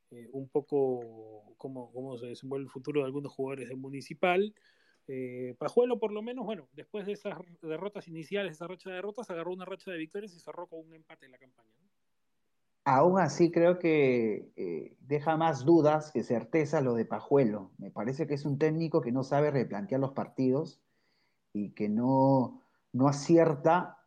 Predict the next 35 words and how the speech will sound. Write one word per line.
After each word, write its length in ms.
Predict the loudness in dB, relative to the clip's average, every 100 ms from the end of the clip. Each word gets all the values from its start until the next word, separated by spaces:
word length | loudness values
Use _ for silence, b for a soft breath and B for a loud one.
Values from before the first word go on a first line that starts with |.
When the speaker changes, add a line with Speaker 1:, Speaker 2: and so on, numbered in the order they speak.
| _ -6
Speaker 2:
o 140 | 0
no 160 | 2 2
se 100 | 2
arriesga, 520 | 2 4 4 2 -2
mejor 340 | -4 -4 -4
dicho, 260 | -4 -4 -6
con 160 | -4 -6
las 140 | -6
variantes. 720 | -6 2 2 2 -2 -6 -12
Hizo 160 | -8 -6
solamente 440 | -2 0 0 0
dos 200 | 2 2
cambios, 340 | 2 2 2 0
pero 200 | -2 0
no 100 | 2
es 60 |
la 100 | 2
primera 320 | 2 4 6 6
vez, 220 | 4 0
¿ah? 80 | -2
En 80 |
otros 200 | -2 -2
partidos 380 | -4 -2 -2 -2
he 60 | -4
visto 260 | -2 -4
que 100 | -2
demora 360 | 0 2 2 2
mucho 320 | 2 0 0
la, 240 | 0 -2 -6
mucho 300 | -4 -2 -2
en 180 | -2 -2
el 140 | -4
te-, 100 | -6 -6
eh, 320 | -6 -8 -10 -12
eh, 260 | -14 -16